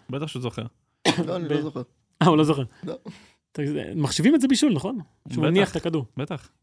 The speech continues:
Speaker 3: תביא לי
Speaker 2: אה,
Speaker 3: מים,
Speaker 2: ב-,
Speaker 3: תביא לי
Speaker 2: בחצי
Speaker 3: מים.
Speaker 2: גמר, בחצי גמר.
Speaker 3: היי!
Speaker 1: אתה
Speaker 3: דיוויד,
Speaker 1: מדבר,
Speaker 3: תביא לי מים,
Speaker 1: אתה
Speaker 3: אני
Speaker 1: מדבר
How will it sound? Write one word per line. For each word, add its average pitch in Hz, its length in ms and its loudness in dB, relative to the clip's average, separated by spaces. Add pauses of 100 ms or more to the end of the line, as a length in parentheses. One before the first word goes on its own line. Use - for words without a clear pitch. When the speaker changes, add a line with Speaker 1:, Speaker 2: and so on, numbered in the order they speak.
(420)
Speaker 3:
תביא 143 200 0
לי 214 80 0
Speaker 2:
אה, 214 40 -4
Speaker 3:
מים, 151 160 2
Speaker 2:
ב-, - 60 -2
Speaker 3:
תביא 151 180 -6
לי 156 60 2
Speaker 2:
בחצי 170 160 0
Speaker 3:
מים. 135 100 -2
Speaker 2:
גמר, 185 160 4
בחצי 151 320 -2
גמר. 160 220 -4 (920)
Speaker 3:
היי! 285 460 2 (260)
Speaker 1:
אתה - 440 2
Speaker 3:
דיוויד, 180 180 6
Speaker 1:
מדבר, - 20 6 (100)
Speaker 3:
תביא 180 100 6
לי 208 80 6
מים, 180 80 4
Speaker 1:
אתה 151 60 4
Speaker 3:
אני 131 80 4
Speaker 1:
מדבר 139 200 4